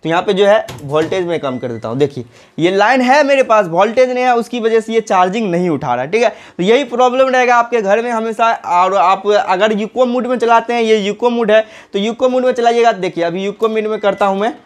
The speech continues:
देखिए यूको मोड में किया हूँ तो यहाँ पे देखिएगा चार्जिंग भी उठा लेगा मेंस से, ठीक है। देखिए चार्जिंग उठा लिया, मैंने कुछ नहीं किया, यहाँ पे चार्जिंग भी उठा लिया, मेंस आ गया, ठीक है। तो यही इसका ये प्रॉब्लम रहता था। और मेरे इधर बिजली का प्रॉब्लम रहता था। ये क्या होता था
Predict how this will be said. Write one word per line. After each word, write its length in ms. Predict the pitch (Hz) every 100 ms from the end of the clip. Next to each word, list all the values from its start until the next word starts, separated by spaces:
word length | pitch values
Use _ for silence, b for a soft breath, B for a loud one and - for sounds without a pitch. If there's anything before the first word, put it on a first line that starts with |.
| _ 170
देखिए 180 | 175 190
यूको 320 | 208 208 254
मोड 160 | 254 240
में 140 | 254
किया 200 | 247 247
हूँ 160 | 240 247
तो 80 | 247
यहाँ 180 | 226
पे 100 | 233
देखिएगा 380 | 226 226 226 226 220
चार्जिंग 400 | 196 190 202 214
भी 60 | 214
उठा 240 | 208 180
लेगा 220 | 160 156
मेंस 360 | 151 156 147 143
से, 160 | 135 143
ठीक 200 | 233 240
है। 140 | - B B -
देखिए 380 | 143 160 139 120 _ 156
चार्जिंग 300 | 160 196 220
उठा 180 | 220
लिया, 160 | 220 247
मैंने 220 | 220 226
कुछ 200 | 226 226
नहीं 160 | 233 233
किया, 140 | 233
यहाँ 160 | 226 220
पे 100 | 226
चार्जिंग 440 | 196 180 190 226 220
भी 100 | 220
उठा 220 | 208 185
लिया, 180 | 208 202
मेंस 300 | 196 208 196
आ 180 | 151 139
गया, 200 | 131 135
ठीक 160 | 220
है। 80 | 247 240 B B B
तो 60 | 196
यही 300 | 240 277 277
इसका 200 | 262 254
ये 140 | 254 247
प्रॉब्लम 460 | 226 226 233 254
रहता 300 | 240 226 233
था। 180 | 233 220
और 140 | 220
मेरे 200 | 220 226
इधर 180 | 226 226
बिजली 340 | 180 170 180 240
का 120 | 247
प्रॉब्लम 300 | 240 233 233
रहता 260 | 233 226 220
था। 100 | 226
ये 180 | 220 226
क्या 200 | 240 240
होता 200 | 233 220
था 200 | 220